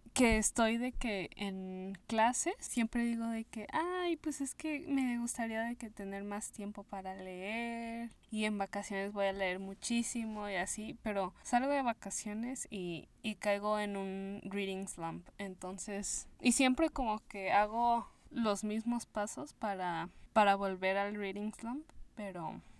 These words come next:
o sea, hay como varios tips, ¿no? Pero... y de hecho también investigué episodio. Por si ustedes también están en un reading slump o si llegan a estar en un reading slump, pues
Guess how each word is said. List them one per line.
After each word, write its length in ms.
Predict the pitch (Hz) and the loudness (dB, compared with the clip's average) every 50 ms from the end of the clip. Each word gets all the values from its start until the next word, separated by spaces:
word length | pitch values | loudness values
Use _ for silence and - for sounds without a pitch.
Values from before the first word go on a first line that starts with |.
| - - | -8 0
o 100 | - 233 | 2 2
sea, 280 | - - 226 220 214 202 | 4 6 6 8 8 8
hay 120 | 208 226 | 8 6
como 320 | - - 277 262 254 226 190 | 4 -2 0 0 0 0 0
varios 480 | - 190 202 202 196 214 220 - - | 4 6 6 6 4 0 -4 -6 -6
tips, 360 | _ - 196 175 - - - | _ -8 -10 -10 -10 -12 -12
¿no? 200 | 180 180 196 233 - - - - - | -12 -12 -12 -12 -14 -16 -18 -16 -10
Pero... 480 | - 196 190 190 190 175 175 185 - - _ - - - | -8 -8 -6 -6 -6 -8 -8 -10 -12 -14 _ -20 -18 -2
y 140 | - 233 240 | 2 4 4
de 180 | 214 214 214 214 | 6 6 4 4
hecho 220 | 226 - - 254 | 2 0 -4 -4
también 380 | - - 226 214 202 190 196 202 | 0 0 0 0 2 0 0 0
investigué 600 | 214 214 208 214 214 - - - 185 175 170 180 | -2 -2 -2 -2 -4 -4 -6 -8 -10 -8 -8 -10
episodio. 560 | 185 - - 190 - 165 165 180 226 294 302 - - - _ | -10 -10 -12 -10 -8 -6 -6 -6 -8 -10 -10 -16 -20 -8 _
Por 140 | - 220 220 | 2 2 2
si 160 | - - 220 | 2 -2 -4
ustedes 360 | 214 - - 240 233 254 - | -4 -4 -2 -2 -2 -2 -2
también 400 | - 254 226 214 208 208 208 214 | -2 -2 -2 -2 -2 -2 -2 -2
están 380 | 220 226 - - - 202 202 202 | -4 -4 -4 -4 -2 -2 -2 0
en 160 | 202 196 196 | 0 0 0
un 240 | 202 202 202 208 202 | 0 0 0 0 0
reading 340 | 202 196 190 196 196 202 | 0 0 0 0 -2 -2
slump 460 | 214 - - 202 196 196 208 220 226 - - | -2 -4 -4 -4 -2 -2 -2 -2 -4 -6 -6
o 320 | - 190 180 175 170 170 180 | -4 -2 -2 0 0 -2 -2
si 260 | - - - 185 175 | -4 -2 -2 -2 -2
llegan 380 | 170 175 180 190 208 220 226 | -2 -2 -2 -2 -4 -4 -4
a 60 | 214 196 | -6 -6
estar 280 | - - - 190 185 | -6 -6 -8 -6 -6
en 160 | 185 180 185 | -4 -4 -4
un 200 | 196 190 190 190 | -4 -4 -4 -4
reading 320 | 185 175 175 180 180 185 196 | -4 -4 -4 -4 -4 -6 -6
slump, 420 | - - 180 180 185 214 233 - - - | -8 -8 -8 -6 -4 -4 -4 -4 -4 0
pues 720 | - 196 190 180 175 175 - - - - - - - - | 4 6 6 6 4 2 0 -2 -2 -2 -2 -2 -4 -6